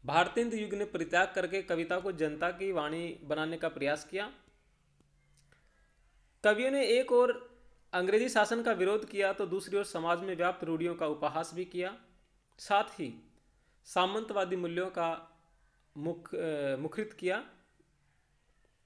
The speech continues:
इस काल के कवियों में हम मुख्य रूप से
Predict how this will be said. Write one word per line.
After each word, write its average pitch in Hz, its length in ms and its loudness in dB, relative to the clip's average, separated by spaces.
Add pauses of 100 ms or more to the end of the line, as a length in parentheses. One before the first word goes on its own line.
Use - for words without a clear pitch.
(1800)
इस 254 140 -2
काल 240 240 4
के 269 120 0
कवियों 226 340 2
में 233 160 4
हम 214 160 -2
मुख्य 214 280 -4
रूप 214 140 -2
से 220 500 2